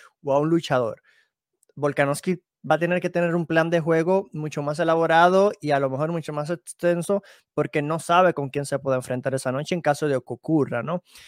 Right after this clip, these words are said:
Eh, me alegra de que haya una reserva como Volkanovski, porque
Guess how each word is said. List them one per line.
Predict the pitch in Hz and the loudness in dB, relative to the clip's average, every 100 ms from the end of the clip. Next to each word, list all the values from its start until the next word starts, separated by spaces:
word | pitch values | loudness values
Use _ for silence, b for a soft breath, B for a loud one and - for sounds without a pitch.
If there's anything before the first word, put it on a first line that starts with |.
| b b | b b
Eh, | 160 160 | 6 6
me | 156 175 | 6 4
alegra | 175 202 226 247 | 4 2 2 0
de | 220 | -2
que | - 175 151 | -2 -2 2
haya | 165 170 185 180 _ | 0 2 2 0 _
una | 170 165 175 175 | -4 -4 -2 -2
reserva | 165 151 165 170 | -4 -4 -2 -2
como | 170 165 | -2 -6
Volkanovski, | 156 151 147 160 - | -6 -6 -4 -6 -6
porque | 190 160 - 147 139 | -6 -6 -4 -4 -4